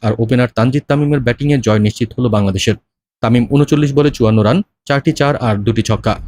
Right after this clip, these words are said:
আর লিটন আঠারো বলে অপরাজিত আঠারো রান। বাংলাদেশি বোলারদের তোপে ডাচদের ইনিংস সতেরো দশমিক তিন ওভারে একশো তিন রানে গুটিয়ে যায়। নাসুম আহমেদ, মোস্তাফিজুর রহমান এবং তাসকিনের বোলিং এক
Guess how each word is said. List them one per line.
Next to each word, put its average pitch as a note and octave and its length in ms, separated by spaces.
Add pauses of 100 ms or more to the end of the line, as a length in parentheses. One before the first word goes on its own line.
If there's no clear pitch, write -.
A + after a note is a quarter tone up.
(200)
আর A#2 140
লিটন C3+ 360
আঠারো C#3 260
বলে D3+ 200
অপরাজিত B2 480
আঠারো G#2+ 300
রান। G2+ 160 (520)
বাংলাদেশি E3 520
বোলারদের C#3 460 (100)
তোপে D#3+ 360
ডাচদের A#2+ 520
ইনিংস D3+ 340 (220)
সতেরো E3+ 300
দশমিক E3+ 360
তিন C3+ 180
ওভারে D#3 360
একশো - 240 (100)
তিন D3 180
রানে D3 200
গুটিয়ে G2+ 340
যায়। G2 140 (240)
নাসুম A#2+ 300
আহমেদ, C3 400
মোস্তাফিজুর A2+ 580
রহমান A2 280 (280)
এবং C#3 200
তাসকিনের C#3+ 460
বোলিং B2+ 340 (260)
এক G#2+ 120